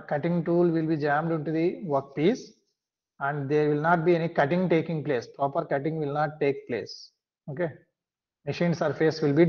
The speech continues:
damaged. And in fact, proper machining will not take place because the tip is here and you have a plane, okay, in front of it.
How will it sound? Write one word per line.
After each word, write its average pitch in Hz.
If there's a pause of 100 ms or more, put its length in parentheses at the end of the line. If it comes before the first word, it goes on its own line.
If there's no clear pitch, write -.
damaged. 151 (500)
And 151
in 147
fact, 165 (180)
proper 147 (100)
machining 175
will 160
not 170
take 170
place 160
because 165
the 156 (160)
tip 185
is 190
here 156 (640)
and 156
you 156
have 156
a 170
plane, 160 (920)
okay, 175
in 151
front 151
of 131
it. -